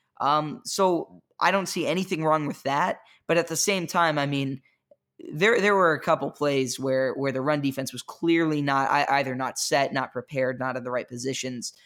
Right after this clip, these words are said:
Uh, and, and I thought overall a pretty disappointing performance from that unit.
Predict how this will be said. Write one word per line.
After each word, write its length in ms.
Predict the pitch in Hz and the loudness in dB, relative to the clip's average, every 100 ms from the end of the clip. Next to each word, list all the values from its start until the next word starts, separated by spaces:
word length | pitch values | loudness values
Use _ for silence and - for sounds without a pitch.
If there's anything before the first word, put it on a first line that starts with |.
| _ _ - | _ _ -4
Uh, 160 | 123 120 | -2 0
and, 140 | 156 | 0
and 220 | 151 175 | 2 2
I 60 | 185 | 2
thought 220 | 208 185 | 2 4
overall 360 | 175 151 156 139 | 4 6 4 4
a 20 | |
pretty 240 | - 151 | 0 -4
disappointing 640 | 131 135 135 - 135 117 | -2 -4 -4 -6 -6 -6
performance 480 | 117 - - 101 - | -10 -12 -12 -12 -12
from 140 | - 156 | -12 -10
that 160 | - | -10
unit. 240 | 117 73 | -12 -14